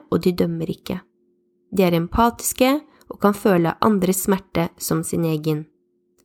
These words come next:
De vil gjøre det de kan for å hjelpe en ut fra et tankesett som er til skade for en selv, men som også blir en bekymring for de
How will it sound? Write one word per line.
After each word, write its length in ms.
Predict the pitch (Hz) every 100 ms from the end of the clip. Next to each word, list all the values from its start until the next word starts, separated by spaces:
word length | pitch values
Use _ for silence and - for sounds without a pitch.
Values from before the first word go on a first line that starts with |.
| _ _ _ _ _
De 80 | 233
vil 220 | 220 269 330
gjøre 180 | 240 233
det 100 | 185
de 100 | 185
kan 280 | 190 175 175
for 160 | -
å 60 | 190
hjelpe 260 | 165 165 170
en 320 | 165 156 160 160
ut 140 | -
fra 140 | 165 165
et 80 | -
tankesett 640 | - 220 202 175 - 165 -
som 140 | 180
er 140 | 156 156
til 140 | - 170
skade 400 | - 240 220 196
for 160 | 196
en 80 | 196
selv, 320 | 196 214 247 - _
men 100 | 190
som 180 | 185 190 -
også 300 | - - 190
blir 220 | 180 170
en 80 | 170
bekymring 540 | 175 - 165 156 160 -
for 160 | 175
de 100 | 165